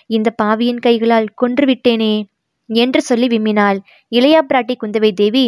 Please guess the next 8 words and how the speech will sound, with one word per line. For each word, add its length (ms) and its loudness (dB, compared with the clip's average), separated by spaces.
திரும்பி 300 0
வானதியை 460 0
பார்த்து, 400 0
"வெறி 320 0
முற்றிக் 320 -6
கொண்டு 200 0
வருகிறது" 500 0
என்று 400 2